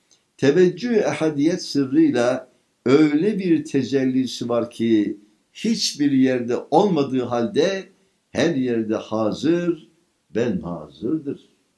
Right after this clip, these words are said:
Teveccühünde inkısam, bölünme olmaz. Aynı anda her yerde külfetsiz, müzahemesiz, yani zahmetsiz her işi yapar.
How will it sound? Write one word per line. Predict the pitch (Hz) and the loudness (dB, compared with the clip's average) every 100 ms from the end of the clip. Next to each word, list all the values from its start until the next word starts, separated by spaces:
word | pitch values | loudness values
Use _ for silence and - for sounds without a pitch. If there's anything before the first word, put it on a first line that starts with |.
| _ _ _ _ _ _ _ | _ _ _ _ _ _ _
Teveccühünde | 113 139 151 117 135 135 135 131 | 0 2 2 0 0 0 0 -2
inkısam, | 120 120 - - 135 104 | -2 -4 -4 -4 -2 0
bölünme | 107 110 107 156 | 0 0 0 -2
olmaz. | - 85 85 95 151 - - _ _ _ _ _ - | -2 -2 -2 -2 -2 -4 -12 _ _ _ _ _ -2
Aynı | 196 214 170 | 0 2 0
anda | 143 135 131 120 127 | 0 0 -2 -2 -4
her | 156 208 | -2 0
yerde | 170 139 123 113 113 | 0 0 -2 -2 -4
külfetsiz, | - 143 139 131 127 - 196 202 - _ _ _ - | -2 -4 -2 -4 -4 -6 -6 -8 -16 _ _ _ -8
müzahemesiz, | 95 95 113 107 107 101 98 165 226 - _ _ _ _ - | -6 -2 -2 -2 -2 -4 -4 -6 -6 -10 _ _ _ _ -10
yani | 98 95 | -6 -4
zahmetsiz | 82 104 95 95 87 - 117 - | -4 -4 -4 -4 -6 -6 -12 -4
her | 160 | -2
işi | 139 - 160 185 175 _ _ - | -2 0 0 0 -2 _ _ -6
yapar. | 85 - 110 104 | -4 0 -2 -2